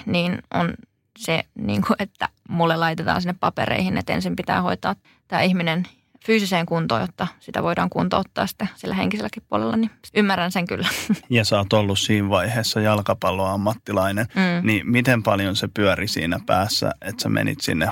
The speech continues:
Speaker 2: hoitoon, sä oot jalkapalloammattilainen, jonka pitäisi käyttää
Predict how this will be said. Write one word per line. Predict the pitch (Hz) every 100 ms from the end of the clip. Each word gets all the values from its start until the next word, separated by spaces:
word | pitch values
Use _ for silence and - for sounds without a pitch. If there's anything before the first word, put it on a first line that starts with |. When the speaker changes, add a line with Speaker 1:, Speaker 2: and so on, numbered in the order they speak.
| -
Speaker 2:
hoitoon, | 53 - - 80 80 110
sä | -
oot | 98 -
jalkapalloammattilainen, | 101 104 98 87 87 92 95 - - 82 80
jonka | 82 85 107
pitäisi | - 92 92 - - - - _
käyttää | 107 98 98 92